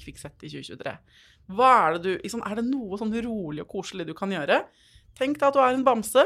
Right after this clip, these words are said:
som kan gå i hi, og der kan du være til du er uthvilt, fordi det skjer veldig lite nå i de neste, altså det er nyttårsaften, og så, så,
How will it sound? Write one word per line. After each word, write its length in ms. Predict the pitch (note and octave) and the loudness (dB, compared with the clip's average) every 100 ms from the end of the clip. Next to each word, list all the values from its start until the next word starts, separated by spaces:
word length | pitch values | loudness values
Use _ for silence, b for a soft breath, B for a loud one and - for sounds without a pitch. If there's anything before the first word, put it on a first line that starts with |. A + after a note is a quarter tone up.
| G#4+ | 4
som 200 | - F#3 - | -8 -12 -12
kan 220 | - E3 | -4 -4
gå 300 | F3+ - G3 | -4 -4 -2
i 60 | A#3 | -2
hi, 180 | A#3 D#4 A#4+ - _ _ _ _ _ _ - | 0 0 0 -4 _ _ _ _ _ _ -12
og 100 | - | -8
der 160 | D3 D3 | 0 0
kan 160 | D#3 E3+ | 0 -2
du 80 | |
være 240 | F3 C#3+ D3+ | 0 0 -2
til 100 | F3+ | -6
du 60 | E3+ | -6
er 100 | F3 | -6
uthvilt, 280 | E3 G#3 - | -8 -8 -2
fordi 180 | A3+ B3 B B B _ | -2 -2 B B B _
det 100 | B3 | -4
skjer 520 | - - C4 C#4+ D4 | -2 -2 0 -2 -4
veldig 420 | - D#4+ B3+ G#3+ | -4 -4 -2 -4
lite 240 | B3+ G#3 A#3 | -6 -6 -4
nå 140 | B3+ - - | -6 -8 -10
i 60 | G#3+ | -6
de 80 | A#3+ | -6
neste, 220 | A#3 - | -8 -4
altså 280 | G3 G3+ - | 0 2 2
det 60 | G#3 | 2
er 80 | G3 | -2
nyttårsaften, 380 | D#3+ D#3+ B3+ C4+ | -6 -8 -8 -8
og 100 | G3+ | -8
så, 100 | |
så, 100 | G#3+ | -4